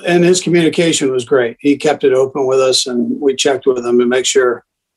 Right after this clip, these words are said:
and see how he was doing during practices, and not just the first day, but you, you wanna check on the third day too. So, uh, to see how he's doing. And,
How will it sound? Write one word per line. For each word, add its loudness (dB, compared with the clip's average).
and 0
see 2
how -2
he 6
was -6
doing 0
during 0
practices, -2
and -12
not 0
just 0
the 0
first 0
day, 0
but -2
you, -2
you -2
wanna 0
check 0
on 0
the -6
third 0
day 0
too. -2
So, -2
uh, -2
to -4
see 0
how 2
he's -2
doing. -4
And, 0